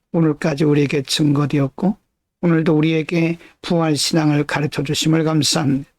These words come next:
죽어도 다시 사는 부활의 첫 열매이신 예수 그리스도를 믿고 소망 가운데,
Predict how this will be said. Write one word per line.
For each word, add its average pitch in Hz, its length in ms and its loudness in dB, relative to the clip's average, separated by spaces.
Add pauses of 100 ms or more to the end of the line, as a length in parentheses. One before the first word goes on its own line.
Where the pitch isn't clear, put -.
(1040)
죽어도 160 340 0
다시 151 300 -2
사는 165 460 2 (340)
부활의 160 480 0
첫 - 260 -4
열매이신 170 720 2 (440)
예수 156 300 0
그리스도를 147 380 0
믿고 160 300 2
소망 185 460 0
가운데, 165 520 2